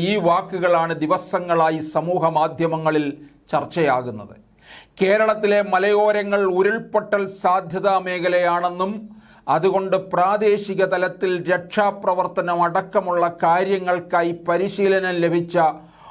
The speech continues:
വോളണ്ടിയർമാരുടെ പ്രത്യേക ഗ്രൂപ്പുകൾ ഉണ്ടാക്കണമെന്നുള്ള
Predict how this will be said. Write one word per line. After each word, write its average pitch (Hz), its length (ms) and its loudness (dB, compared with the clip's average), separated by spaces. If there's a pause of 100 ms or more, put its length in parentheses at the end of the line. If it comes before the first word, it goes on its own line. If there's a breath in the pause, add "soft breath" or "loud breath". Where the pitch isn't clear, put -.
(140 loud breath)
വോളണ്ടിയർമാരുടെ 180 1120 2 (100)
പ്രത്യേക 175 500 0 (160)
ഗ്രൂപ്പുകൾ 190 640 2
ഉണ്ടാക്കണമെന്നുള്ള 170 920 0